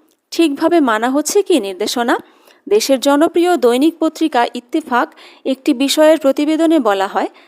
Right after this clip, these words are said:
ছাপাখানাগুলোতে ব্যবহার করা হচ্ছে নিম্নমানের কাগজ, সিন্ডিকেট তৈরি করে বাড়ানো হয়েছে বইয়ের দাম। In fact, যখন উল্টো মার্চ মাস পর্যন্ত সময় চেয়ে শিক্ষা উপদেষ্টার কাছে চিঠিও লিখেছেন মুদ্রণশিল্পী সমিতি। এই প্রতিবেদনে বলা হয়,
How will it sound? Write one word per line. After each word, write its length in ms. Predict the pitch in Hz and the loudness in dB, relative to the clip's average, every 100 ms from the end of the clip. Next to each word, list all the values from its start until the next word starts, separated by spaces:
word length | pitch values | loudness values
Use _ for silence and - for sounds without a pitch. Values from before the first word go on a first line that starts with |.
| _ | _
ছাপাখানাগুলোতে 920 | - 320 320 339 349 339 320 330 339 349 | -6 -4 0 0 2 2 2 2 2 0
ব্যবহার 460 | 220 196 190 254 | 2 0 2 -2
করা 260 | 262 269 285 | 0 0 2
হচ্ছে 300 | 294 277 311 - - _ | 0 0 -4 -4 -10 _
নিম্নমানের 580 | 277 311 320 320 311 294 | 2 4 6 4 4 2
কাগজ, 480 | 269 196 170 185 - _ - _ | 0 -4 -2 -6 -8 _ -20 _
সিন্ডিকেট 520 | - 320 320 370 381 | 0 2 4 2 2
তৈরি 240 | 349 349 349 | 2 2 4
করে 260 | 339 349 | 2 2
বাড়ানো 420 | 254 214 220 240 | 2 0 0 -2
হয়েছে 440 | 247 220 196 - 349 | 0 -2 -2 0 0
বইয়ের 400 | 233 202 202 170 | 0 0 -2 -4
দাম। 260 | 180 160 185 _ _ - _ 240 | -4 -4 -8 _ _ -20 _ -6
In 140 | 220 | -4
fact, 240 | - 269 - | 0 0 0
যখন 360 | 214 185 233 220 | -2 -2 -4 -4
উল্টো 340 | 254 269 339 | -2 -2 0
মার্চ 400 | 294 254 302 311 | 0 2 0 0
মাস 220 | 320 330 - | 0 0 2
পর্যন্ত 400 | 320 302 311 320 | 0 2 2 0
সময় 420 | 302 294 294 302 | 0 2 2 2
চেয়ে 280 | 294 269 - - - | 2 0 0 -6 -20
শিক্ষা 380 | - 349 330 349 | -2 -2 0 0
উপদেষ্টার 480 | 359 359 349 330 349 | 2 2 0 2 0
কাছে 300 | 339 311 339 | 0 0 0
চিঠিও 420 | - 262 - 349 | 0 -4 2 2
লিখেছেন 460 | 294 226 226 320 392 | 4 0 -2 0 2
মুদ্রণশিল্পী 640 | 269 220 226 208 208 202 | 2 0 -2 -4 -4 0
সমিতি। 460 | 214 202 185 196 190 _ _ - - - | 0 -2 -4 -6 -8 _ _ -20 -12 0
এই 180 | 294 | 2
প্রতিবেদনে 560 | 320 349 349 339 330 320 | 2 2 2 4 4 4
বলা 280 | 240 202 190 | 2 0 0
হয়, 220 | 190 233 | 0 -2